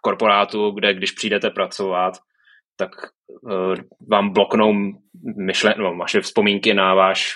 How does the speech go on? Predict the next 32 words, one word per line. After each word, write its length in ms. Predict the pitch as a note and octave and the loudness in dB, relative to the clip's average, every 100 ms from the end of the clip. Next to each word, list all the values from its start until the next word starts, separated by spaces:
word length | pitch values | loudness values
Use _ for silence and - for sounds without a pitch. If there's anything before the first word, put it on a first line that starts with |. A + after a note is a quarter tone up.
| - | -10
osobní 420 | - - G2+ G#2+ | -6 -4 0 0
život 480 | G2+ F#2+ F#2 F2+ A2 - _ _ _ _ _ | 0 -2 0 0 0 -6 _ _ _ _ _
a 60 | G2 | -8
můžete 340 | G2 G#2 G#2 G2 G#2 | -4 -2 -2 -4 -8
mít 220 | A2 G2+ | -8 -6
myšlen-, 440 | A2 G2 A2+ G#2+ G#2 - | -6 -6 -2 -2 -4 -8
myšlenky 360 | G#2+ G2+ F#2+ | -2 -2 2
jenom 200 | G#2 F#2+ | 2 2
na 80 | G2 | 2
váš 280 | F#2+ G2 - | 2 2 0
pracovní 580 | - F2 G2 F#2+ G2 G#2+ - _ _ _ - - | -4 -4 -2 -2 0 -2 -6 _ _ _ -6 0
a 80 | F#2+ | 0
obráceně, 680 | - G#2+ F#2+ F#2+ G2+ G2+ G2 | 2 2 2 2 0 0 -2
když 360 | F#2+ - - - | -4 -6 -8 -2
odejdete 400 | G#2 G2 G2 F#2 | 2 2 2 -2
z 100 | - | -4
toho 400 | G2+ G2+ G2 - - | -2 0 -2 -6 -18
ofisu, 540 | - G#2 - G2+ F#2+ | -8 -6 -4 -2 -2
tak 220 | F#2+ F#2+ - - _ _ _ _ - | -2 -4 -4 -20 _ _ _ _ -2
zapomenete 480 | G3+ G#3+ G3+ G3 | -2 2 0 2
na 100 | G3 | 0
to, 120 | F#3 G3 | -2 -6
co 120 | G2 | -8
se 120 | - | -6
stalo 260 | - F#2 F#2 | 0 2 2
v 80 | |
práci 440 | - F#2 F#2 - F#2+ | 0 0 0 0 0
a 320 | - F#2 F2+ - _ _ _ | 2 2 0 -4 _ _ _
máte 240 | F#2+ F#2 F#2 | -2 0 0
jenom 160 | F#2+ | 2
ten 120 | A#2+ G#2+ | 0 -2
osobní 480 | - G2 F#2 F#2 | -2 -2 -2 -2